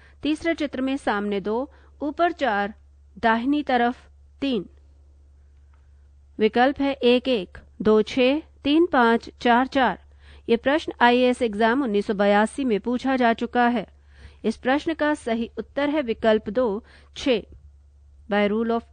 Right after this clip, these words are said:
adjacent digit, four, two, one and five, three in adjacent, in opposite six। यहाँ हम देख रहे हैं अंक तीन के एडजेसेंट में अंक चार, दो,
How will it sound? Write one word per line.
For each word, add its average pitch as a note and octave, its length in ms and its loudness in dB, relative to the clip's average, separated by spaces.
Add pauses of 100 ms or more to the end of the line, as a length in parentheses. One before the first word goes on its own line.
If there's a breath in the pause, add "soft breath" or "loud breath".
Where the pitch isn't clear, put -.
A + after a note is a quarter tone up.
adjacent A3 500 -2
digit, A3 380 -2 (480 soft breath)
four, D#4 160 2
two, D#4+ 220 -4
one B3+ 280 2
and B3 80 -6
five, C4 300 2 (360)
three C4 280 -2 (120)
in A3 220 0
adjacent, A3+ 540 -2 (340 soft breath)
in D#4+ 120 0 (160)
opposite A#3 640 0
six। A3+ 240 -6 (640 soft breath)
यहाँ D#4 360 4
हम E4+ 100 2
देख B3+ 260 0
रहे C4+ 220 2
हैं D4+ 200 2
अंक A3 240 0
तीन B3 280 -2
के B3 140 -2
एडजेसेंट A#3 580 -2
में B3 100 0
अंक A3 180 -2 (300 loud breath)
चार, D4+ 300 2
दो, D4 200 0